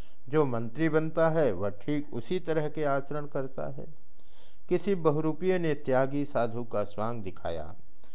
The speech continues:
बिल्कुल साधु बन गया। दर्शकों ने उसे एक तोड़ा रुपया देना चाहा, वह ऊह कहकर चला गया।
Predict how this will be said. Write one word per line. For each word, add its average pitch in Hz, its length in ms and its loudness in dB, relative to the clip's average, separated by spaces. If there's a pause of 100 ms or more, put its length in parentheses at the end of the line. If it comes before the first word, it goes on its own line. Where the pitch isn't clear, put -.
(320)
बिल्कुल 170 420 2
साधु 127 460 2
बन 110 240 0
गया। 82 340 -2 (720)
दर्शकों 156 480 2
ने 185 100 2
उसे 170 260 0
एक 151 400 -2
तोड़ा 147 300 6
रुपया 131 400 0
देना 117 340 0
चाहा, 123 420 0 (640)
वह 123 280 -2
ऊह 160 380 2
कहकर 135 340 0
चला 110 320 2
गया। 85 340 -2